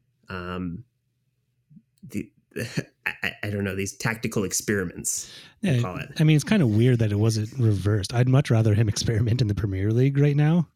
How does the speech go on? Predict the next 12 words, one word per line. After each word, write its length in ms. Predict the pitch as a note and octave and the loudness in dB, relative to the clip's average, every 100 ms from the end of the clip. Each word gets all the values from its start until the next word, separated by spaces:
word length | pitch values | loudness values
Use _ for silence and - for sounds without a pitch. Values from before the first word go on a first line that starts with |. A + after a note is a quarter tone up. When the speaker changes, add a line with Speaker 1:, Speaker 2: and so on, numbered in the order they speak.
| _ _ _ _ B2 | _ _ _ _ 4
Speaker 2:
than 260 | C3 C3 | 6 8
I 60 | C3+ | 8
Speaker 1:
Mm-hmm. 100 | B2+ | 6
Speaker 2:
would 160 | B2 | 4
in 360 | A#2+ A#2 A#2 G#2+ - - - - | 2 2 2 0 -4 -18 -20 0
the, 260 | C3 A#2 A2 | 4 6 6
uh, 80 | G#2+ | 4
Europa 460 | G#2+ A2+ A#2 B2+ | 6 6 6 6
League 180 | A#2 G#2+ | 2 2
semifinal, 800 | - G#2 A2+ C#3 C#3+ D3+ D#3 C3 | 2 2 2 2 4 4 2 2
leg 180 | A2+ A2 | 2 4
one, 360 | A#2 C#3 F#3 | 4 4 2